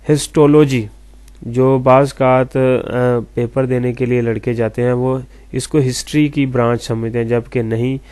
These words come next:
ये tissues के लिए है, जो इंसानी जिस्म के tissues होते हैं, उसके मुताले को हिस्टोलॉजी बोला जाता है। एम-,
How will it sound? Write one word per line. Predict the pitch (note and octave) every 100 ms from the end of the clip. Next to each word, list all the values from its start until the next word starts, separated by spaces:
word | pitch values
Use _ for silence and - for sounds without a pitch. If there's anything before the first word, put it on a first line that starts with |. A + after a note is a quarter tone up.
| - - -
ये | C3
tissues | C3+ D#3+ - E3 D#3+
के | - C#3
लिए | A#2+ A#2+ B2
है, | B2
जो | A#2+ A#2+
इंसानी | A#2 A#2+ A#2+ B2+
जिस्म | B2 A#2+ C3
के | B2
tissues | B2+ C#3+ C3+ D3+ C#3+
होते | A#2+ G#2
हैं, | A#2 A#2 B2 - - - -
उसके | - C#3 -
मुताले | C#3+ B2+ B2 B2+ C3+ C3+
को | - C3+
हिस्टोलॉजी | B2+ B2 - B2 A#2+ A#2
बोला | A#2 G#2+ G#2
जाता | G2+ F#2+ G#2
है। | - - - - - - - - - - - - - - - - - - - - - -
एम-, | C#3 C#3+